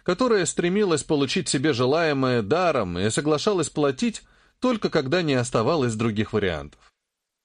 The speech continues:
А с урезанным содержанием ей придётся урезать и свои хотелки. Мои изделия ей сразу становятся не по карману. Переживал ли я из-за этого?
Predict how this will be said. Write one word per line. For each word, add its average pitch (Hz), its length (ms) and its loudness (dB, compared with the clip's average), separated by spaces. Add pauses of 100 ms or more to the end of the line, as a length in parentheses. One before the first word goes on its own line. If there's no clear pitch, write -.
(160)
А 92 120 -4
с - 100 -2
урезанным 214 420 0
содержанием 170 680 0
ей 196 180 0
придётся 170 400 -2
урезать 131 380 -2
и - 20 -4
свои 113 240 0
хотелки. 82 560 -6 (880)
Мои 208 320 0
изделия 226 480 2
ей 190 220 0
сразу 190 380 0
становятся 113 500 0
не 127 60 0
по - 80 -10
карману. 147 420 -2 (880)
Переживал 214 500 2
ли 226 120 2
я 226 120 2
из-за 214 220 2
этого? 117 500 -2